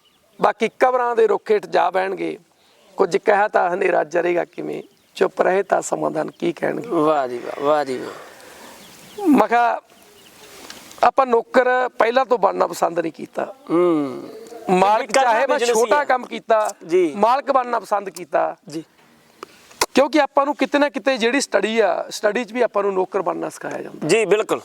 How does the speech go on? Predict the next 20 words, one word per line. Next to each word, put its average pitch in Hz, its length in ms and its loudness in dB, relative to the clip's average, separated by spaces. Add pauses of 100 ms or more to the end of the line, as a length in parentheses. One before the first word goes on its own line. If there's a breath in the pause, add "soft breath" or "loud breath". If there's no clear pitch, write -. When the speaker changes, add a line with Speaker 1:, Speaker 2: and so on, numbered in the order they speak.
Speaker 1:
ਚਾਹੇ 175 200 2
ਮਾਸਟਰ 170 380 -2
ਬਣ 160 180 0
ਜਾਓ, 160 180 -4
ਚਾਹੇ 180 180 0
ਡਾਕਟਰ 165 380 -2
ਬਣ 160 220 -2
ਜਾਓ, 165 140 -6
ਚਾਹੇ 180 220 -2
ਹੋ-, 180 240 -4
Speaker 2:
ਹੂੰ। 247 280 2
Speaker 1:
ਕੁਝ 240 100 0
ਹੋਰ 269 180 2
ਇਸ 226 140 -6
ਖੇਤਰ 220 260 -2
'ਚ 180 80 -8
ਮਰਜ਼ੀ 196 320 -2
ਜਾਓ, 147 240 -2
ਹਨਾ। 151 200 0
Speaker 2:
ਜੀ। 127 140 -4